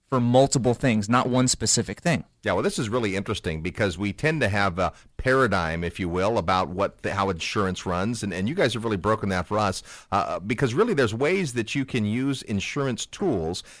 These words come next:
Speaker 2: that help you as a, a real estate investor that I'm guessing the vast majority of our listenership haven't even thought of.
Speaker 1: No, and that's, and that's absolutely true. I mean, the thing that really got me onto the whole idea f-, several years ago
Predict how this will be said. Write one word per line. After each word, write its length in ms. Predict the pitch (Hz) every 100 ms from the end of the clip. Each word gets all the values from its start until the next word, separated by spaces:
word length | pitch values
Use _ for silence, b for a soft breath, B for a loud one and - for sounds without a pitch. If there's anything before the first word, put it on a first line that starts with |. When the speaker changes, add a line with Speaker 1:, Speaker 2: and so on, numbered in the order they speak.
| B
Speaker 2:
that 160 | 113
help 240 | 107 170 147
you 160 | 113
as 100 | 101
a, 80 | 104 -
a 80 | 95
real 200 | 127 160
estate 220 | - 92
investor 360 | 87 92 -
that 100 | 98
I'm 160 | 120 190
guessing 320 | 131 120 117
the 80 | 95
vast 400 | 82 120 139 -
majority 520 | 104 104 110 113 95
of 120 | 87
our 140 | 95 90
listenership 480 | 98 - 87 92 -
haven't 240 | 98 95
even 160 | 80 76
thought 260 | 85 80
of. 80 | 69 _ _
Speaker 1:
No, 140 | 247 147
and 100 | 139
that's, 220 | 147 -
and 120 | 143
that's 180 | 147 143
absolutely 420 | 143 - 135 107
true. 280 | - 139 110
I 40 | 123
mean, 200 | 127 120 B B
the 60 | 143
thing 220 | 139 226
that 100 | 180
really 240 | 151 160 127
got 240 | 135 131
me 200 | 135 147
onto 360 | 123 117 - 117
the 80 |
whole 160 | 107 127
idea 280 | 117 117 113
f-, 180 | - -
several 320 | - 143 127
years 300 | 123 160 147
ago 340 | 110 107 104